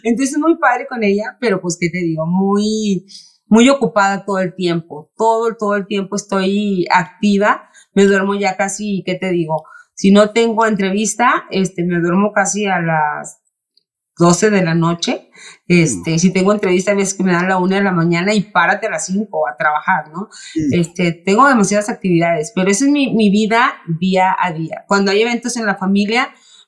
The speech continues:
Speaker 1: pues
Speaker 2: Wow.
Speaker 1: me avisan con tiempo, "Oye, ¿vas a poder ir?", y yo ya más o menos, este, organizo todo para no
Speaker 2: Claro.
Speaker 1: tener ninguna, ninguna entrevista ni nada que pueda afectar, ¿verdad? El, el, el no poder cumplir con la familia, porque sí, en ocasiones me he perdido fiestas,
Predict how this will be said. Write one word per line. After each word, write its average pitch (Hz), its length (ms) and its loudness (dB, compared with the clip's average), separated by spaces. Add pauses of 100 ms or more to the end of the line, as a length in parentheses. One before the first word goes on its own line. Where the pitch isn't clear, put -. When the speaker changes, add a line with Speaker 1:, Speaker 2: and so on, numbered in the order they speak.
Speaker 1:
pues 104 160 4
Speaker 2:
Wow. 214 60 4
Speaker 1:
me 214 80 2
avisan 220 340 0
con 214 220 -2
tiempo, 247 480 -2
"Oye, 285 180 0
¿vas 277 160 -2
a 320 60 -8
poder 269 320 -4
ir?", 294 160 -6
y 214 120 -2
yo 208 160 -2
ya 208 140 0
más 214 300 -4
o 226 40 -2
menos, 220 580 -4
este, 175 360 -4
organizo 202 640 0
todo 214 420 -2 (440)
para 202 220 4
no 196 60 2
Speaker 2:
Claro. 202 120 -2
Speaker 1:
tener 214 240 -6
ninguna, 208 520 -2
ninguna 202 340 -2
entrevista 202 520 -2
ni 214 140 0
nada 185 300 0
que 202 80 -2
pueda 180 280 -2
afectar, 175 540 -2
¿verdad? 165 460 -4
El, 156 100 -10 (120)
el, 160 260 -8
el 175 280 4
no 180 220 2
poder 190 460 0
cumplir 190 340 0
con 185 140 0
la 180 80 0
familia, 196 480 -2 (320)
porque 165 480 0
sí, 226 320 0
en 220 100 4
ocasiones 190 380 0
me 226 80 0
he 202 40 -2
perdido 220 340 -2
fiestas, 226 500 0